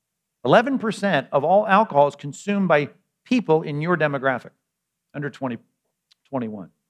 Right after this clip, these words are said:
By the way, and when teenagers drink, ninety percent of underage drinking is usually binge drinking. It's drinking at parties. It's not you sitting having a glass of wine at dinner. That's not, that may be what your parents do, but that's not what most teenagers do when they get the bottle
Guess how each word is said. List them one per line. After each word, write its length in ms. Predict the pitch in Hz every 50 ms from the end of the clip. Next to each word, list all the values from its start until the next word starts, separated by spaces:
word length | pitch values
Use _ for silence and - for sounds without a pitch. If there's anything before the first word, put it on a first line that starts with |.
| _ _ _ _ _ _ _ _ _ _ _ _ _ _ _ _ _ _ -
By 120 | 156 175
the 60 | 185 170
way, 220 | 143 131 135 - - -
and 160 | 143 143 147
when 340 | 180 214 220 214 208 196 - _
teenagers 440 | - - 180 165 147 127 117 123 107
drink, 240 | - 135 139 151 - _ _ _ _ _ -
ninety 280 | 139 151 180 220 233 220
percent 460 | 190 202 - - 180 190 185 185 190 -
of 200 | 160 151 160 -
underage 520 | 180 175 175 185 185 170 165 151 135 117
drinking 380 | - - 165 160 - 139 139 143
is 160 | 147 123 113
usually 300 | 147 185 165 147 156 139
binge 540 | 113 98 _ _ - 170 175 175 156 120 101
drinking. 320 | 120 120 110 - 113 131
It's 160 | 131 120 -
drinking 340 | 110 113 156 160 - 147 143
at 180 | 123 - _ _
parties. 460 | - - 165 156 139 120 110 98 107
It's 80 | 117 -
not 160 | 175 170 170
you 60 | 175
sitting 260 | - - 165 160 151
having 240 | 127 131 139 139 117
a 40 | -
glass 340 | - 139 139 139 127 - 143
of 80 | 131
wine 560 | 123 135 151 151 135 120 110 113 120 123 120 - _ _ _ -
at 180 | 131 131 120 120
dinner. 320 | 170 175 151 113 87 - _ -
That's 200 | 110 113 - -
not, 200 | 156 143 123 104
that 160 | 104 123 147
may 80 | 147 139
be 140 | 127 143
what 100 | 147 139
your 100 | 139 135
parents 420 | - 131 196 233 226 160 123 - -
do, 200 | - 135 139 - - - _
but 80 | - 139
that's 200 | 135 - 196 139
not 200 | 175 180 180 170
what 120 | 165 139
most 280 | - 156 156 143 - -
teenagers 460 | - 233 226 175 147 117 120 131 -
do 260 | - 135 131 131 127 - - _ -
when 160 | 139 139 135
they 80 | 127
get 200 | 120 123 131 -
the 60 | - 113
bottle 500 | 127 151 160 147 123 107 107 107 107